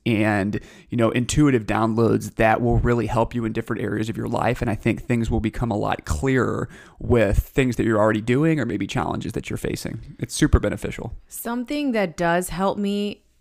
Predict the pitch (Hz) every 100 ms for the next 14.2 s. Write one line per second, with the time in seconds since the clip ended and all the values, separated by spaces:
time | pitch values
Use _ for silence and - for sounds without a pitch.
0 | _ _ 156 156 160 151 147 156 - _
1 | _ _ - 175 165 170 170 180 180 185
2 | 185 185 - _ _ 165 160 147 160 160
3 | 160 160 165 160 156 151 - 175 160 160
4 | 135 165 156 160 170 165 170 170 156 147
5 | 156 151 170 165 156 151 - 160 156 143
6 | 147 - - 156 156 180 185 190 196 220
7 | - _ _ _ 175 160 - 170 165 165
8 | 165 170 156 151 147 156 156 147 - 160
9 | 147 - 160 147 135 143 _ _ _ -
10 | 165 160 160 190 185 151 127 135 - -
11 | - - _ _ - 196 202 233 175 170
12 | 151 135 - - - _ - 175 202 214
13 | 202 196 - 175 - 165 160 175 156 151
14 | 147 -